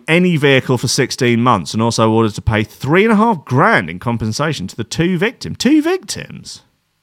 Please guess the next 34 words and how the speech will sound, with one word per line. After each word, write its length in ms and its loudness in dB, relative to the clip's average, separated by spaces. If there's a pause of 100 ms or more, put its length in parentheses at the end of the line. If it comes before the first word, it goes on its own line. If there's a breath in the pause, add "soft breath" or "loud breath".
(720)
Oh, 200 2
this 120 0
is 140 -4
in 80 -6
January. 600 -2
Sorry, 320 0
this 80 -4
is 80 -6
a 40 -8
different 400 -6
incident. 440 -6
Back 160 -2
in 80 -4
January, 280 -2
a 60 -2
man 200 0
in 60 -2
London 240 -2
became 140 -6
the 80 -4
first 240 -2
person 200 -4
to 40 -6
be 80 -4
convicted 380 -6
of 80 -8
drink 180 -6
driving 300 -4
while 180 -2
using 240 -6
an 60 -6
electric 340 -8
scree-, 460 -8
scooter. 340 -8